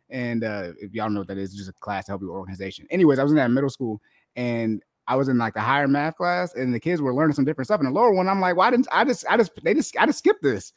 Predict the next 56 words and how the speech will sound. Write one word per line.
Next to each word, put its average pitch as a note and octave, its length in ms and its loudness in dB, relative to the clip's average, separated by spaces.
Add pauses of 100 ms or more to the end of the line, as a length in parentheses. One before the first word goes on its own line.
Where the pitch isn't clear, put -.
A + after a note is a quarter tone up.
(280)
But - 120 4
I G#3 60 8
mean, A#3 200 8 (340)
<laughs> - 400 -2
they, G3+ 160 2 (140)
they, E3+ 100 -2 (440)
they G3+ 100 10
were G#3+ 120 8
learning G3+ 320 6
more F#3+ 200 6
foundational E3 680 2
things B2+ 520 -4
where C3 220 -4
I, B2+ 240 -4
I C#3+ 40 -4
skipped, C#3 340 -8
you B2+ 100 -6
know, G#2 160 -6
I've G#2 160 -8
taken B2 200 -8
the A2+ 60 -4
higher B2 420 -4 (280)
sixth F3 220 -10
grade F3 160 -2
math, E3 240 0
and D3+ 100 0
I C3+ 40 -2
just B2+ 100 -8
take C3 120 -4
algebra, A2+ 400 -4
and G#2 120 -8
it's G#2+ 120 -14
like, G#2 220 -8 (260)
I C3 80 -4
never D#3+ 200 0
took E3+ 160 -2
pre-algebra. A#2 440 -2
So A#2+ 180 -4
if A#2 80 -2
you F3+ 140 6
learn D#3+ 200 6
something E3+ 280 2
in D3 80 6
pre-algebra D3 480 0
that A#2+ 160 -4
you D3 80 2
don't A#2+ 320 -2
learn C3+ 320 0
in C3+ 80 -2
other C3+ 180 -2
classes, C#3+ 420 -2
I C3 100 2
did B2+ 160 -2
not A2 160 -2
learn G2 200 -6
it. F2+ 60 -20